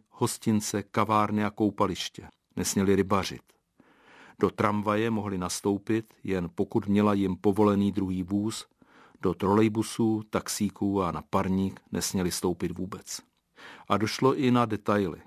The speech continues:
Tak zvláštní nařízení zapovídala Židům chovat holuby. Židům se nesměli prodat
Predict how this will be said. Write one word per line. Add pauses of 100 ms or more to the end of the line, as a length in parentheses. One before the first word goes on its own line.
(580)
Tak
zvláštní
nařízení
zapovídala
Židům
chovat
holuby. (540)
Židům
se
nesměli
prodat